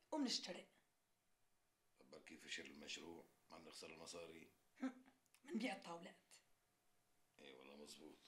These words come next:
Speaker 2: بس بتعرفي هي لازم نلاقي لها اسم مخصوص غير اسم المكتب يعني.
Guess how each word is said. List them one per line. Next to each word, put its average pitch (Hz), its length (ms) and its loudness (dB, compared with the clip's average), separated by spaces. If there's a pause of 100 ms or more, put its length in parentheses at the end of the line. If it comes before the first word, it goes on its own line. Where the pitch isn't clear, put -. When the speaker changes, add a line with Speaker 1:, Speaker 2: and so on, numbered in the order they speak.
(720)
Speaker 2:
بس - 180 -4
بتعرفي 90 560 -4 (480)
هي 85 200 -2
لازم 78 300 -4
نلاقي 76 280 -4
لها 87 180 2
اسم 85 260 0
مخصوص 78 420 2
غير 82 220 4
اسم 76 160 -4
المكتب 71 420 -6
يعني. - 280 -6